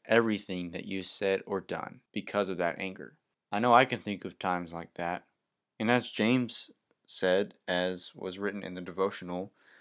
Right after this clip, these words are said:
"The anger of man does not produce the righteousness of God." For when we are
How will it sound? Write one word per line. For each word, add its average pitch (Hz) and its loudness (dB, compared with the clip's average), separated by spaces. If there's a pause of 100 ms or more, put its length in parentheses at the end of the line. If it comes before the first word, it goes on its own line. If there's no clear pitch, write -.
(380)
"The 120 -2
anger 143 6
of 127 2
man 120 2
does 92 -10
not 104 -6
produce 104 -6
the 98 -6
righteousness 95 -4
of 87 -12
God." - -4 (680)
For 107 -6
when 101 -6
we 98 -4
are 87 -4